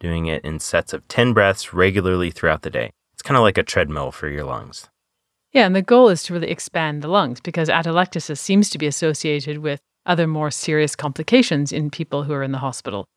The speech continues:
Speaker 2: So the idea is that the incentive spirometry use will help expand the lungs to prevent this.
Speaker 1: Right. Makes total intuitive sense. But, like we mentioned, it doesn't seem to help in patients after surgery, which is a clear time when lung volumes might be low, and this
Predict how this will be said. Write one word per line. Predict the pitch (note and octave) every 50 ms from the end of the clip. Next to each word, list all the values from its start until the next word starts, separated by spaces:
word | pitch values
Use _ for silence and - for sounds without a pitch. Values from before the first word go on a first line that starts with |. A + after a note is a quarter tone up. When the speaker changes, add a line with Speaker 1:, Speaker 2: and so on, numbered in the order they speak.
| _ _ -
Speaker 2:
So | - F3
the | D#3+ E3 D#3
idea | D#3 D3 F3+ F3+ F3
is | E3+
that | E3+ D3+
the | D#3+ D3+
incentive | D3+ D3+ - D#3 D3 C3+ C#3+ C#3+
spirometry | - - - F3 F3 F3+ F3 D#3+ - F#3 E3+
use | E3 E3 E3 - -
will | - B2+ A#2+
help | - D#3 D3
expand | - - - - - - D3+ D#3+ E3 F3 F3
the | E3+
lungs | D3 D3+ D#3+ E3 D3 -
to | - F3+
prevent | - - E3 D3+ C#3 B2+ C3 B2+
this. | - - C2 - - - - - _ _ _ _ _ _ _ _ _ _ _ -
Speaker 1:
Right. | E2+ E2+ D2+ - _ _ _ _ _ _ _ _ _ _ _ -
Makes | - G2+ G2 - - -
total | - - - - A2+ A#2 A#2+ A2 A2+ A2 A2 G#2+
intuitive | E2+ F2+ F#2 F#2+ - A2 G#2 G2 F#2 F2 D2+
sense. | - - D2 C2 - - - _
But, | - A2 A#2 E2+ D#2 E2+ - - - _ _ _ _ _ _ _
like | - E2 -
we | - F#2
mentioned, | F#2 A#2+ E3 F#3 - - G#2+ F#2+ F#2+ F#2 F2
it | E2+ F2 - _ _ -
doesn't | - G#2 G2+ G2+ G#2 F#2
seem | - - G2+ F2+
to | E2
help | F2 A#2+ B2 A#2 -
in | F2 D2+
patients | - E2+ D#2 - - D#2+ D2+ -
after | E2 D#2+ - - F2+
surgery, | - - A2+ F#2+ D2+ - - A1+ B1+ D2 D#2 _ _ _ _ _ _ _
which | - F#2+ - -
is | F#2+ F2+ E2+ E2 D#2 - - - - - - - _
a | - D#2+ E2 _ -
clear | - - - B2+ C3 C3+ C3+ C3
time | A#2+ - A2+ F#2+ F#2 F2+
when | F2 E2+ E2+ E2+
lung | F2+ G2 G2+ F#2
volumes | F2 F2 E2+ D#2+ D#2+ D#2+ D2+ -
might | F2 D#2+ D2+
be | - D2+ D2
low, | E2 A2 C3 A2+ F2 E2+
and | F2 F2 F2
this | F2 E2+ - - -